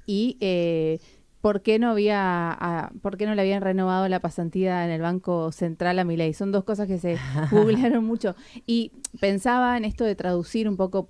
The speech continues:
Speaker 1: la importancia del G D E. Eh, en mi caso, nacida en Misiones, digo, m-, mis primos justamente hace poco me habían consultado sobre una partida. Eh, yo trabajo en el Registro Nacional de las Personas y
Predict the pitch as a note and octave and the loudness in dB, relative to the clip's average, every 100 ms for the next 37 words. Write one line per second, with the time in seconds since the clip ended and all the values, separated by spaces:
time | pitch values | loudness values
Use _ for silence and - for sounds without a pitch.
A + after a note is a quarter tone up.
0 | - D#3+ D#3+ D#3+ F3 F3 G3+ G#3 A3 G#3 | -6 -6 -4 -4 -6 -6 -4 -2 -2 -2
1 | A3 A3 G#3+ A3 A#3 - - _ - F3+ | -2 0 2 0 -4 -12 -20 _ -4 -2
2 | E3+ E3 D#3+ - F3 F3 F3 G3+ F#3+ F3 | -2 -2 -6 -6 -4 -2 0 0 0 -2
3 | E3+ G3 G3 G3 G3+ A#3 A3 A3 A#3 A3+ | -2 0 0 0 0 2 2 2 -2 -2
4 | - F#3 F3 E3+ F#3+ F#3 - - F3+ F3 | -2 -2 0 -2 -8 -10 -12 -8 -8 -6
5 | - G#3+ B3 A3 A3 A3+ G#3+ G#3 F#3 F#3+ | -2 0 2 0 0 -2 -4 -2 -2 -2
6 | G3 F#3 F3+ F#3+ F3+ F3 G3 G3+ G3 F#3+ | -2 -2 -2 0 0 0 0 -2 -2 -2
7 | G#3 G#3 G3+ F#3 G3 G#3 G#3+ A3 A#3 C#4 | 0 -2 -2 -2 -2 -2 0 0 0 0
8 | C#4 C#4 C#4+ - - - - - - A3 | 2 2 0 -6 -18 -20 -20 -20 -2 2
9 | G#3+ G3 F#3+ F#3 F3 F3 F3+ G3+ F#3+ F#3+ | 4 4 2 0 -2 -4 -4 0 0 2
10 | F3+ F#3 G3+ F3+ F#3+ F#3 G3 G3+ F#3+ G#3 | 2 2 0 -2 -2 -2 -2 0 0 2
11 | G3+ G#3 A3+ C4 C4 C4+ - G3 G3+ | 2 2 0 2 2 0 -2 -4 -4